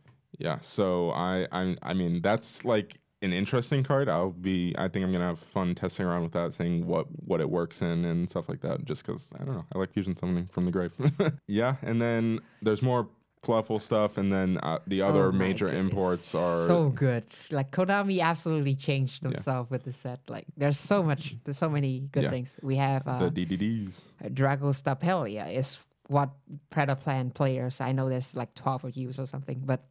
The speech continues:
Speaker 2: they have been
Speaker 1: <laughs>
Speaker 2: screaming for this card. It's so good for the deck. We have Hiking Genghis and Purple Armageddon, which D D D players, I know there's a lot of people.
Speaker 1: Hiking Genghis is insane, by the way.
Speaker 2: Yep.
Speaker 1: Card is nuts, so. <laughs>
Speaker 2: Predaplas as well, and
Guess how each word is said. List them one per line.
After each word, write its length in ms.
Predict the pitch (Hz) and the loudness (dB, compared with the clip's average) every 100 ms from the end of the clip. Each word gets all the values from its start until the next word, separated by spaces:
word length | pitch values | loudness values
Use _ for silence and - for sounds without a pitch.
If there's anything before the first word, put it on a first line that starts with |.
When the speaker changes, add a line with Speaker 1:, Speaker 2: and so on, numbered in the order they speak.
| - | -16
Speaker 2:
they 260 | 160 147 | -4 2
have 200 | 147 151 | 2 2
been 140 | 180 131 | 2 0
Speaker 1:
<laughs> 120 | - | 0
Speaker 2:
screaming 420 | - 143 131 127 | 2 2 2 -2
for 100 | 120 | -4
this 200 | 127 120 | -8 -8
card. 220 | - - - | -10 -12 -4
It's 160 | 131 | -4
so 280 | - 147 127 | -2 -2 -2
good 180 | 127 131 | -4 -8
for 120 | 135 | -8
the 100 | - | -10
deck. 280 | - - - _ _ - _ | -12 -14 -16 _ _ -20 _
We 180 | 135 131 | -2 -2
have 240 | 123 123 | 0 -4
Hiking 440 | - 147 214 226 139 | 0 0 2 2 2
Genghis 580 | 117 120 117 - - - | 0 -4 -6 -8 -12 -8
and 320 | 127 127 123 | -6 -4 -2
Purple 340 | 143 135 131 | 0 0 0
Armageddon, 600 | 131 135 131 131 131 - - | -2 -2 -4 -4 -6 -8 -12
which 420 | 82 - - - | -14 -12 -14 -10
D 100 | 135 | -8
D 80 | 131 | -6
D 160 | 131 127 | -6 -6
players, 460 | 143 117 90 135 | -4 -4 -6 -10
I 60 | 127 | -8
know 180 | 135 135 | -6 -4
there's 360 | 135 139 - - | -6 -6 -10 -12
a 60 | 139 | -4
lot 160 | 135 135 | -2 -2
of 80 | |
people. 440 | 135 139 139 135 139 147 | -4 -4 -2 -4 -4 -8
Speaker 1:
Hiking 380 | 92 - 113 90 | -12 -4 -2 -2
Genghis 460 | 90 87 80 76 | -2 0 0 -2
is 140 | 82 80 | -6 -6
insane, 640 | 82 82 - - - - | -6 -8 -8 -6 -6 -8
by 80 | - - | -10 -12
the 40 | - - | -12 -10
way. 80 | - | -6
Speaker 2:
Yep. 280 | 135 143 151 - | -2 -2 -2 -8
Speaker 1:
Card 260 | - 95 85 | -2 0 0
is 160 | 85 | -2
nuts, 680 | 175 170 - 135 - - - | -2 -2 -4 -6 -12 -10 -12
so. 540 | - - 87 90 87 98 101 165 - | -12 -6 0 0 0 0 6 6 6
<laughs> 360 | 160 - - - | 0 -2 -18 -2
Speaker 2:
Predaplas 580 | 160 180 180 185 185 180 | 2 2 2 0 0 -2
as 160 | 170 | -4
well, 300 | 170 170 160 - | -2 0 -2 -2
and 720 | 147 165 151 139 123 - - | 0 2 2 0 -4 -10 -18